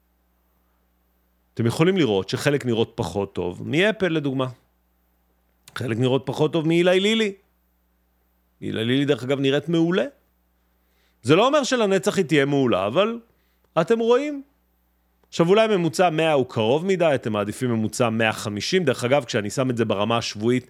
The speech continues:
זה מאה חמישים שבועות אחורה. אתם תראו עכשיו אפל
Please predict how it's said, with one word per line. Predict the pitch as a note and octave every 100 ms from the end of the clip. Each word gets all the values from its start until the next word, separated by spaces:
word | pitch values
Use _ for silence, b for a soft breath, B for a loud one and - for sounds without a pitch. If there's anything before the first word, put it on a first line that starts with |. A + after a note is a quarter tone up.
| b b b -
זה | -
מאה | B2+ C3+ C3
חמישים | B2 G#2+ - B2+ G2+ b b _
שבועות | - - C3 A2 G#2+ F#2 G2+
אחורה. | D#3+ - G3+ G#3 G#3 D#3+
אתם | - F#2
תראו | G#2 G2+
עכשיו | - G#2 A2
אפל | - G#2 F#2+